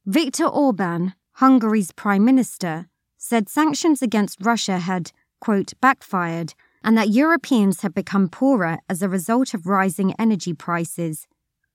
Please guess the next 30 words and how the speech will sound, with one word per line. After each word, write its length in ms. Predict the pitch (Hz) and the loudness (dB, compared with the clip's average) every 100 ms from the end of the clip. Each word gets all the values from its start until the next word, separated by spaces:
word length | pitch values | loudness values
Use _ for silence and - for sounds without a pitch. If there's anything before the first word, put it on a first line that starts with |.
| - | -2
Hungary, 680 | 294 330 226 185 175 170 190 _ _ | 2 4 2 0 -2 -4 -6 _ _
he 140 | 202 | -4
said 360 | 190 208 214 214 | -2 0 0 0
in 100 | 185 | 0
a 60 | 175 | -2
speech 500 | - - 208 - - | -6 -4 -4 -4 -8
to 100 | 190 | -8
Parliament, 680 | - 285 240 180 165 147 - - | -2 0 2 0 -2 -6 -10 -8
was, 400 | 190 196 170 - _ _ | -4 -2 -4 -10 _ _
quote, 380 | - 208 190 - _ _ _ _ - | -2 -2 -2 -6 _ _ _ _ -4
"waiting 440 | 220 285 - 330 | 0 0 2 2
for 180 | 285 226 | 2 2
an 100 | 208 | 2
answer 460 | - 226 226 - 185 | 2 -2 -2 -4 -8
from 240 | - 185 | -4 -4
Brussels 640 | 175 214 - 180 165 156 - | -2 -4 -4 -6 -6 -6 -6
on 140 | 190 190 | -2 0
how 220 | 185 262 | 2 2
long 300 | 277 214 190 | 4 2 2
we 120 | 190 | 0
will 160 | 175 175 | -2 -4
keep 340 | - 233 - - | -4 -6 -6 -4
doing 320 | 214 185 170 | 0 0 -2
this." 420 | 170 165 - - _ _ - | -4 -6 -10 -20 _ _ -2
Long 280 | 233 277 277 | 2 4 4
dovish 560 | 269 220 190 196 - | 4 2 0 -2 -4
towards 400 | - 185 202 175 | -6 -2 -2 -2
Russia, 560 | 180 254 - 190 170 170 _ - | 0 0 0 -6 -6 -8 _ -2
Mister 320 | 269 311 - | 0 0 0
Orban 640 | 302 - 269 202 180 175 | 0 2 0 2 0 0